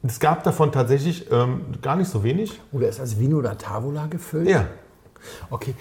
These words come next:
Speaker 2: neunzig weiß ich nicht, wie die Chianti-Richtlinien waren, welche Rebsorten zugelassen waren. Dann war vielleicht der Malvasia nicht zugelassen, weil du kannst im Chianti ja, äh, Canaiolo und, äh, gut, müssen wir keine
Speaker 1: Ja,
Speaker 2: Vorlesung
Speaker 1: ja.
Speaker 2: halten, kann jeder
Speaker 1: Genau.
Speaker 2: gucken. Aber dann war diese Rebsorte vielleicht nicht zugelassen.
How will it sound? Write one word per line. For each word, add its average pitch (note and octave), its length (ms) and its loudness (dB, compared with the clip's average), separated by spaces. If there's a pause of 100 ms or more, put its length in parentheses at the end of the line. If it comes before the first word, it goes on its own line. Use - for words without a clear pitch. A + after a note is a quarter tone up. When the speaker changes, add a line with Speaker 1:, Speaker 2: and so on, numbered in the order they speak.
(160)
Speaker 2:
neunzig E3 580 -4
weiß D3+ 220 -2
ich - 140 -10
nicht, D3+ 200 -6
wie D3+ 60 -4
die B2 140 -4
Chianti-Richtlinien A#2 1080 -6
waren, F#2+ 320 -6 (320)
welche C3 320 -4
Rebsorten A#2+ 480 -4
zugelassen A2+ 580 -8
waren. F#2+ 240 -8
Dann G#2 160 -6
war C3 140 4
vielleicht C#3 320 -4
der C#3 80 -4
Malvasia C3+ 520 -2
nicht A2+ 160 -6
zugelassen, A2 380 -6
weil C3+ 160 2
du C#3 80 0
kannst F#3 340 -2
im D3+ 200 -2
Chianti D#3 400 -2
ja, C3+ 300 -2
äh, - 20 -8 (880)
Canaiolo C#3+ 880 4
und, A2+ 180 -4
äh, - 40 -10 (300)
gut, A2+ 220 -4
müssen G#2 160 -4
wir G#2+ 60 -6
keine A2 160 -4
Speaker 1:
Ja, - 60 0
Speaker 2:
Vorlesung G#2+ 300 -2
Speaker 1:
ja. G2 60 -4
Speaker 2:
halten, G#2 180 -4
kann B2 140 -2
jeder A#2 280 0
Speaker 1:
Genau. B2 260 0
Speaker 2:
gucken. - 240 -8 (280)
Aber C#3 160 2
dann C#3+ 140 2
war C#3 120 4
diese C3 240 2
Rebsorte F#2+ 340 -2
vielleicht G#2 180 -8
nicht G2+ 140 -8
zugelassen. G2+ 360 -12